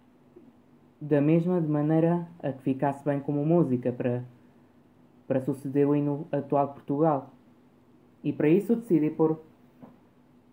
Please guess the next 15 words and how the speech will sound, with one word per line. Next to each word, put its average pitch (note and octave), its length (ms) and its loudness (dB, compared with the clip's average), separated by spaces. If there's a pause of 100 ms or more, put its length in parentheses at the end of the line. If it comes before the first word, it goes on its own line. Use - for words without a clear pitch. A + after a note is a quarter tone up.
esta C#3+ 300 -2
mesma E3 440 2 (400)
ori-, C#3 400 -2 (380)
original C#3 480 -2
do D3 80 -4
Xinxan C#3+ 400 -2
como E3 240 0
músicas D#3+ 580 2 (840)
para D#3 120 2
fazer D3+ 320 0
um D3+ 60 0
novo D3+ 260 0
hino D#3 180 2
de D#3 60 -12
Portugal. E3 640 -2